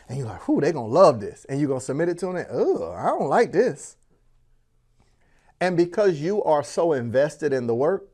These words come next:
it's gonna hurt. And you need that emotion, because if you don't care,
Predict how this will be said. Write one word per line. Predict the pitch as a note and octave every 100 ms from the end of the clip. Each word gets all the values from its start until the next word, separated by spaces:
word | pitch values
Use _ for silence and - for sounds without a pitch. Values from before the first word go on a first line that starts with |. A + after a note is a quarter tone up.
| _
it's | D3+ A3+
gonna | G2+ G2
hurt. | A2+ A#2+ - _ _ _ _ _ _ _ _ _ _ _ _ _ _ _
And | F3+ F#3
you | F3+
need | F3 B3+ G#3+
that | E3
emotion, | D3+ E3+ G3+ - D3+
because | D#3 D#3+
if | C#3
you | C#3
don't | B2+ F#3+ F3
care, | A3 A3+ C3 C3